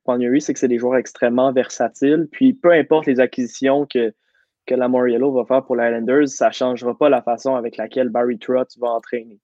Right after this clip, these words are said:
Ça va rester un, une équipe dont le, l'essentiel du jeu est basé sur une, un,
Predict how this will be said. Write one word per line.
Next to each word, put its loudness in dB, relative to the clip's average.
Ça 0
va 4
rester 2
un, 2
une 0
équipe 2
dont 4
le, 2
l'essentiel 2
du -6
jeu 4
est 4
basé 0
sur 0
une, -2
un, -10